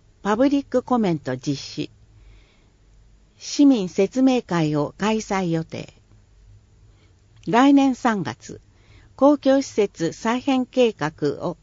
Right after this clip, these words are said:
策定。市が取り組んでいる公共施設マネジメントの情報や、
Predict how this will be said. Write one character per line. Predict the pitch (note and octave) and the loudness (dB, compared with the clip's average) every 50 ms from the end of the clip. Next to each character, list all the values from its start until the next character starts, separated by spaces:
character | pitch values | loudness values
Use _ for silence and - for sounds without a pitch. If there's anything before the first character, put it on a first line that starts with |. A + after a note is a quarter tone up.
| _ | _
策 | _ - - D3 C#3+ - - | _ -8 -8 -8 -8 -8 -12
定。 | _ - D3 C3 A2+ - _ _ _ _ _ _ _ _ _ _ _ _ _ _ _ _ _ _ _ _ - - - - - _ _ _ _ _ _ _ _ _ _ _ _ | _ -6 -6 -6 -6 -8 _ _ _ _ _ _ _ _ _ _ _ _ _ _ _ _ _ _ _ _ -20 -20 -20 -20 -20 _ _ _ _ _ _ _ _ _ _ _ _
市 | - - - D4 | -8 -4 -2 0
が | C4 A#3+ G#3 | 0 0 0
取 | - G#3+ A3+ B3 C4+ | 2 2 2 2 2
り | B3+ | 0
組 | - - C4 B3+ B3 | -2 -2 -2 0 0
ん | A#3+ | 0
で | A3+ A3+ A3 | 0 0 0
い | A3 | 0
る | F#3 F3 F3+ F#3 _ _ - | -2 -4 -4 -6 _ _ 0
公 | - B3+ C#4 D4 | 4 4 4 4
共 | - - C#4+ C#4 C#4+ | 4 4 4 4 2
施 | C#4 | 2
設 | - B3+ A#3+ - - A#3+ | 0 -2 -2 -2 -2 -2
マ | A#3+ A#3+ | 0 2
ネ | B3 C4 | 2 2
ジ | C4+ - A#3 | 0 0 -2
メ | G#3 F#3+ F3+ | -2 -2 -2
ン | F3 D#3+ | -2 -4
ト | F3 E3+ | -2 -2
の | E3+ D#3+ | -2 0
情 | D#3 - G3+ G#3+ G#3 | 0 0 0 0 0
報 | G3+ - G3 F#3 F3+ | -2 -4 -4 -4 -2
や、 | F3 E3+ E3 E3+ | -2 -4 -6 -6